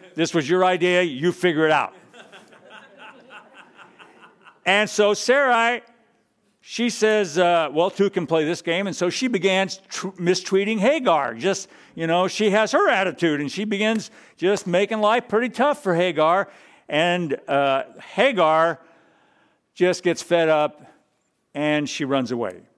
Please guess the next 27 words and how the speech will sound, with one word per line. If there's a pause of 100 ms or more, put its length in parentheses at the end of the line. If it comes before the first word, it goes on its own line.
Miserable
and
pregnant, (220)
she
runs
away. (840)
Now,
it, (100)
I
don't
think
it
takes
a
lot
of
imagination
at
this
point
to, (220)
to
think
about
what
Hagar
is,